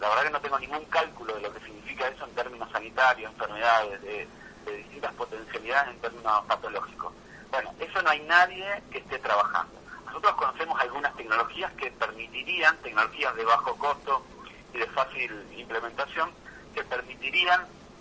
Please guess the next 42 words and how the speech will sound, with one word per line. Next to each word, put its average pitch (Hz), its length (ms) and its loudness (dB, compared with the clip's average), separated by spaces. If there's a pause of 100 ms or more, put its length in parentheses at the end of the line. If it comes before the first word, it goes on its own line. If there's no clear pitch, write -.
(520)
sanear 165 400 2
eso 180 440 2
y, 120 320 -10
y, 117 140 -8
digamos, 117 360 2 (100)
construir 151 580 -2 (380)
o 117 120 0
implementar 123 640 -2
en 123 80 0
las 123 120 -4
casas, 156 340 2
en 117 60 -8
los 120 100 2
hogares, 143 400 2 (240)
otra 147 220 -2
forma 160 500 4 (100)
de 117 240 -2
que 110 100 -8
no 117 120 -8
sea 139 120 -2
el 127 60 -8
pozo - 280 -10
negro. 107 340 -2 (240)
Por 127 120 -2
ejemplo, 147 240 2
las 135 100 0
cámaras 123 360 4
sépticas, 131 500 -2 (440)
eh, 95 580 -6
digamos, 110 360 -6
hay, 120 200 2
hay 120 180 2
todo 131 180 -6
un 135 80 -12
sistema 135 340 2
como 113 220 2
de 117 80 -4
biodigestión 143 680 -4
sin - 100 -12
captura 117 480 -4
de 104 80 -6
gas, 87 140 -2